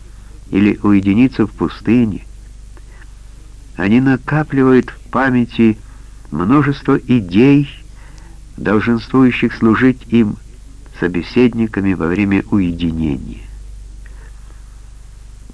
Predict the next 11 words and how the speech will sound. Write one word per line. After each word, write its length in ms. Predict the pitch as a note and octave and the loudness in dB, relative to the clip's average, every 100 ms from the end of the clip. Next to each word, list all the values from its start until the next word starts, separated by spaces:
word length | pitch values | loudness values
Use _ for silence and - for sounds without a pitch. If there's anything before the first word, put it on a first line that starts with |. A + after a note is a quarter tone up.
| - - | -20 -6
Кроме 260 | A2+ B2 A#2 | 2 4 4
того, 260 | B2 A#2+ | 4 4
каким 520 | G#2+ A#2 A2 D3 B2 | 2 0 2 4 4
бы 120 | A2 G2+ | 4 0
продолжительным 1160 | - G#2 G2+ G2 G2 A2+ - D2+ D2+ D2 D2+ | 0 -2 0 2 4 2 2 -4 -2 -4 -4
ни 140 | D#2+ G2 | 0 0
было 220 | F2+ E2+ | 2 0
их 200 | E2 - | 0 -2
удаление 540 | E2 E2+ F#2+ F2 E2 | -4 0 0 0 -2
от 160 | C#2+ - | -4 -6
мира 480 | E2 A2 E3 A2+ | -2 0 0 -2